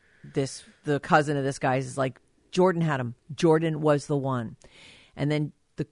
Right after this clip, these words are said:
police say that when Jordan fi-, when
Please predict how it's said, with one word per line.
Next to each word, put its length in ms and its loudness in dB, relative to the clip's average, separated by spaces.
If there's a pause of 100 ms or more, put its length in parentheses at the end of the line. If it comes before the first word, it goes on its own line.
police 340 -2
say 320 0
that 200 -4
when 200 -4
Jordan 400 -2
fi-, 240 0 (100)
when 360 -4